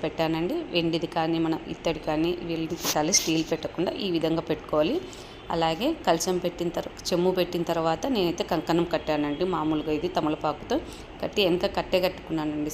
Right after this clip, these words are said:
సపోర్ట్కి అయితే స్టిక్. ఇప్పుడైతే కలశంలో నీళ్లు వేసిన తర్వాత పసుపు, కుంకుమ, గంధము, అలాగే యాలకులు,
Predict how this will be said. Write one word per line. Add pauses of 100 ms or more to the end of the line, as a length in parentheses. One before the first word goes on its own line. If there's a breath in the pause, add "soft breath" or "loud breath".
సపోర్ట్కి
అయితే
స్టిక్. (840 loud breath)
ఇప్పుడైతే (120)
కలశంలో (120)
నీళ్లు
వేసిన (100)
తర్వాత (340)
పసుపు, (220)
కుంకుమ, (380)
గంధము, (600 loud breath)
అలాగే (1700)
యాలకులు,